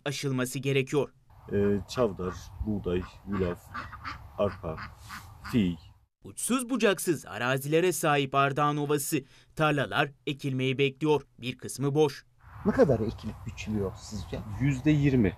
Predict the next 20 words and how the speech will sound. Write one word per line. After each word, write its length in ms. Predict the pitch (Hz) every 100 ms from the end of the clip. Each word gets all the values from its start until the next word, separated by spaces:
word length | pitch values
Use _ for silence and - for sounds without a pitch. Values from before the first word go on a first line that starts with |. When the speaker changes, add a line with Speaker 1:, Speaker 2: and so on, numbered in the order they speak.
| -
Speaker 3:
Diğeri 340 | 170 175 196
boş 220 | 170 135 98
arazi. 300 | 92 92 160
Speaker 2:
Diğeri 300 | 151 143 135
bomboş 360 | 123 104 87
işte. 240 | - - - _ _ _ 151
Speaker 1:
Üreticilerin 680 | 156 143 156 139 151 156
sorunlarından 840 | 151 156 156 156 156 156 156 156 143
biri 260 | 143 135 -
arazilerinin 880 | 143 156 156 147 156 156 156 170 160
dağınık 400 | 147 139 131 143
olması, 540 | 143 143 139 - 139 -
tarlaların 580 | 120 151 160 156 135 156
toplulaştırılmasını 1120 | 156 143 170 165 156 - 160 160 156 160 139
istiyorlar. 720 | 85 - - 143 143 147 - _ _ - -
Speaker 2:
Yani 240 | 113 104 104
işte 240 | - 110
bir 40 | 120
kısım 300 | - - 107
arazimiz 420 | 101 92 101